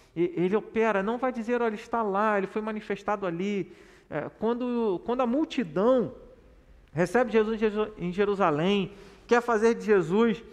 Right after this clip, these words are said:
aclamá-lo rei, e Jesus sai.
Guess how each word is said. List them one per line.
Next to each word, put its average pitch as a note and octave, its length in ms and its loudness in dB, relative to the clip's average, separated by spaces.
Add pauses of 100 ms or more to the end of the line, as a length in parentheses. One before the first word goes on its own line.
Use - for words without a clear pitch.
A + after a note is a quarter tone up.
(220)
aclamá-lo G#3 720 4
rei, F#3+ 640 4 (540)
e F#3+ 60 -4
Jesus A3+ 360 2
sai. B3 400 0